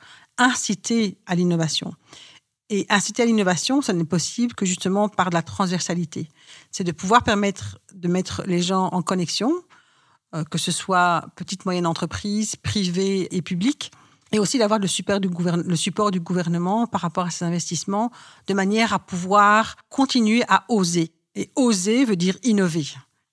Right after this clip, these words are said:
Être futuriste, avoir des visions, c'est critique pour pouvoir être à la page. Et ça, la Belgique en a besoin pour garder son position de leadership. Et donc, je suis assez impressionnée par, euh, certaines personnes plus jeunes qui maintenant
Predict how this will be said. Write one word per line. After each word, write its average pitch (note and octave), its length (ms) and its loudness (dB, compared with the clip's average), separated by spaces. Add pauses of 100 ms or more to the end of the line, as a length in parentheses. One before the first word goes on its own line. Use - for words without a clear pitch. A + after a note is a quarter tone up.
Être G#3 240 0
futuriste, A3+ 580 0
avoir F3+ 200 2
des F3+ 100 0
visions, G3 540 2 (320)
c'est - 480 -4
critique - 680 -4 (160)
pour F#3+ 140 -4
pouvoir F#3 680 0
être - 280 -4
à F3+ 60 2
la E3 100 0
page. - 500 -8
Et F#3+ 80 -2
ça, A#3 320 2 (220)
la F3+ 100 -2
Belgique F#3 400 0
en F3+ 80 2
a E3+ 60 2
besoin E3+ 420 0
pour F#3+ 180 -6
garder E3+ 280 0
son E3 160 -4
position E3 480 -4
de E3 60 0
leadership. D#3+ 580 -6 (440)
Et F3 60 -8
donc, F#3+ 160 -2 (180)
je F3 80 -6
suis - 320 -4 (360)
assez F#3 340 0
impressionnée G#3 580 0
par, - 400 -2
euh, F3 280 -4
certaines F3+ 500 -2
personnes F#3+ 600 -4
plus F#3+ 160 -4
jeunes F#3+ 420 0 (460)
qui - 120 -4
maintenant A#3+ 460 2